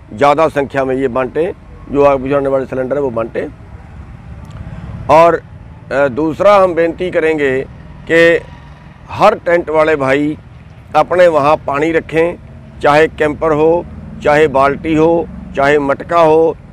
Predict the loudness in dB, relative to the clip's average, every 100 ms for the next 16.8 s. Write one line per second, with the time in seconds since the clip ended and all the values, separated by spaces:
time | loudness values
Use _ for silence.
0 | -20 -20 -20 -20 -10 -6 -4 -4 -4 -2
1 | 2 4 4 4 2 4 2 2 0 0
2 | 0 0 2 0 -4 -8 -8 -4 -4 -4
3 | -4 -4 -8 -6 -2 0 4 2 2 -2
4 | -4 -6 -4 -2 -4 -2 0 0 0 -2
5 | -4 -6 -6 -6 -10 -8 -2 -2 -2 -6
6 | -20 -20 -20 -6 0 4 6 6 4 2
7 | 0 -2 -2 -4 -2 -2 -2 0 2 2
8 | 0 -2 -10 _ _ -2 0 2 0 -4
9 | -2 -2 -4 -8 -6 -8 -4 -4 2 2
10 | 2 0 -2 2 2 2 -4 -6 -4 -4
11 | -4 -2 0 0 2 0 -2 -6 _ -20
12 | _ -20 -20 _ -20 -20 _ -4 -4 2
13 | 4 4 2 0 0 -2 -2 -2 -2 -2
14 | -4 -4 -4 -4 -4 -6 2 2 2 0
15 | -2 -4 -8 -8 -4 -4 -4 -6 -8 -10
16 | -8 -8 -4 -2 -4 0 0